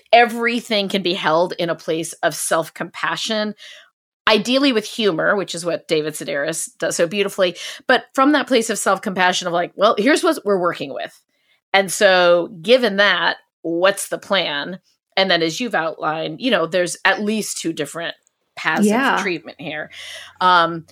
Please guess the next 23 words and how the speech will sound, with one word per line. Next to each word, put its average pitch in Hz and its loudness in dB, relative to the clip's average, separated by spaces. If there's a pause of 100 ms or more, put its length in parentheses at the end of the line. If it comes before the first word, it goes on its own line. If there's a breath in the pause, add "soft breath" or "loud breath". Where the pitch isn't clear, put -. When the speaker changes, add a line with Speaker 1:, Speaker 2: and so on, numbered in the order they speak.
(200 soft breath)
Speaker 1:
but 269 4
I 285 6
think 403 -8
that 403 -2
that 202 2
is 208 2
something 190 -2
that 180 2
I 175 2
know 170 0
can 208 -2
be 196 -2
really 180 -2
hard 208 2
for 185 -6
people, 175 -4
particularly, 208 -2
of 151 -2
course, 165 -2
if - -6
folks 160 -4
feel 151 -4
isolated. - -12